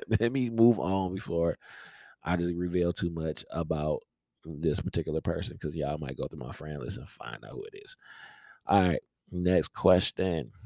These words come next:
Is it ever a right situation to mess with a friend's ex or fling? See, this is a tricky one. I might have answered this question before in a different wording, but,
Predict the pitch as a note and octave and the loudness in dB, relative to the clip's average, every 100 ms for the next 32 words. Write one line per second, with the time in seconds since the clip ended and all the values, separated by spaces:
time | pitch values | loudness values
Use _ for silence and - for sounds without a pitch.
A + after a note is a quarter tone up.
0 | - - _ _ _ _ _ _ _ _ | -20 -20 _ _ _ _ _ _ _ _
1 | - _ _ _ _ - G2 G2+ B2 - | -20 _ _ _ _ 4 4 6 2 2
2 | F#2 A2 A2 A2 G#2+ G2+ E2+ E2 F2 G2+ | 4 4 4 0 0 0 2 4 4 2
3 | - F#2+ F2+ F2+ E2 E2+ E2 E2+ - E2+ | 0 -2 0 0 2 2 2 0 -2 -4
4 | D#2 D2+ D#2 - - E2+ E2 E2 E2+ - | -4 -4 -8 -6 -4 -2 0 0 0 -4
5 | - - _ _ _ _ - - D#2+ - | -8 -14 _ _ _ _ -12 -6 -6 -4
6 | D#2+ D2+ D#2 E2 - _ D#2 C2 C2 - | -4 -2 -4 -6 -10 _ -4 -2 -4 -6
7 | - - _ _ _ D2 C#2+ - F#2 F#2+ | -10 -12 _ _ _ -4 -4 -4 -4 -2
8 | C2 G1+ _ _ _ _ _ _ _ _ | -4 -10 _ _ _ _ _ _ _ _
9 | _ _ _ _ _ _ _ _ - - | _ _ _ _ _ _ _ _ -4 4
10 | G4 - F2 D2 - - E2 D2+ C#2+ C#2 | 4 4 2 0 2 4 4 4 -4 -4
11 | B1 - G#2+ D#3+ F#3 A#2+ F2+ G2 A2 A#2+ | -6 -4 0 4 4 4 2 2 2 0
12 | - F#2 F2+ E2+ D#2+ E2 - F2+ D#2+ E2 | 4 6 6 4 0 0 2 2 2 0
13 | E2+ D#2 D2+ E2 E2+ E2 E2+ E2+ D#2+ | -2 0 2 2 2 -2 0 2 2